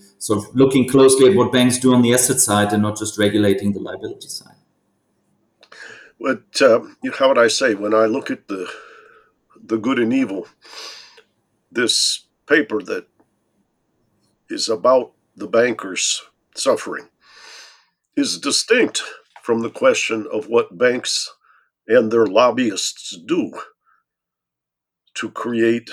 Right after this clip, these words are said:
Speaker 2: a, what you call a system that's perhaps unduly supportive of their desires. So the question of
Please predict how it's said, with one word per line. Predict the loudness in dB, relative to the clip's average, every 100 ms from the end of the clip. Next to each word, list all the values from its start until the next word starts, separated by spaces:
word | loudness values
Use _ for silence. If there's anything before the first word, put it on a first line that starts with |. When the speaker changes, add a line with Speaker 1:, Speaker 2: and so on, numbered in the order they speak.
| -18 -12 0
Speaker 2:
a, | 2 2 0 -10 -18 _ _ _ _ _ _ _ _
what | -6 -6 -6
you | -8
call | -8 -6 -8
a | -6
system | -4 -2 0 -2 -2 -4 -6 -16 _ _ -20 -20 -18 -12
that's | -10 -8
perhaps | -6 2 2 2 -4
unduly | -6 -6 -6 -6 -8
supportive | -8 -10 -6 -4 -2 -4 -12 -18 -20 _ _ _ _ _ _ _ _ _ -12
of | -8
their | -4 -4
desires. | -4 -8 -8 -10 -12 -10 -10 -10 _ -20 -20 -10
So | -8
the | -6
question | 0 2 2 0
of | -6